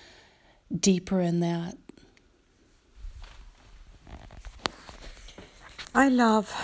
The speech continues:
Speaker 2: Vision Quest. Vision Quest is truly about you. And each one of the people have their own journey. Their own perception of reality, their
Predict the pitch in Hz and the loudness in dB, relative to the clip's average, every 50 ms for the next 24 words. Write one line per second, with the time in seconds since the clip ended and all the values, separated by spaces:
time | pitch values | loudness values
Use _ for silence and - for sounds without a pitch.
0 | - - - - - - - - 190 185 196 220 196 - - 208 196 185 - 190 | -8 -10 -10 -12 -14 -14 -10 -8 -2 2 2 2 2 2 0 0 0 0 0 -2
1 | 180 180 170 - - - - - 240 233 - - 240 220 208 - 214 208 202 196 | -2 -2 -2 -6 -12 -14 -6 -2 -2 -2 0 0 0 0 0 0 0 -2 -2 -2
2 | - 208 - - - - 240 226 214 214 208 196 175 - 190 185 190 180 - - | -4 -6 -6 -6 -4 -2 0 0 2 2 0 -2 -2 -2 -2 -4 -4 -6 -8 -6
3 | - 202 196 185 - _ _ _ _ _ _ _ _ _ _ _ _ _ _ _ | -2 -2 -2 -2 -4 _ _ _ _ _ _ _ _ _ _ _ _ _ _ _
4 | _ - - - - - - - - 226 240 226 - - - 294 311 330 320 - | _ -20 -20 -20 -20 -20 -14 -2 2 2 2 2 2 2 4 4 4 4 2 0
5 | - - - 240 240 233 240 226 226 214 196 220 208 - - 208 220 220 - 240 | -4 -2 0 2 2 2 2 0 0 0 0 -2 -2 -2 -2 -4 -4 -4 -2 -4
6 | 226 - - 269 269 269 - 254 240 233 233 233 233 226 - 220 208 226 240 233 | -6 -4 -4 -6 -4 -2 0 0 0 0 0 -2 -4 -4 -4 -4 -6 -6 -8 -10
7 | - - - _ _ _ _ _ _ _ _ _ - - - - - _ _ - | -12 -18 -20 _ _ _ _ _ _ _ _ _ -20 -20 -20 -20 -20 _ _ 2
8 | 202 202 - - 196 208 214 220 220 220 220 208 - - 190 170 - - 190 180 | 2 2 4 6 6 6 8 8 6 4 2 2 0 0 0 0 0 -2 -2 -2
9 | - - - 180 175 180 175 160 180 175 175 180 180 180 180 175 180 170 - - | -2 -2 -2 0 0 0 0 0 0 0 0 0 0 0 0 0 -2 -4 -4 -4
10 | 190 175 196 190 202 - | -4 0 0 0 0 0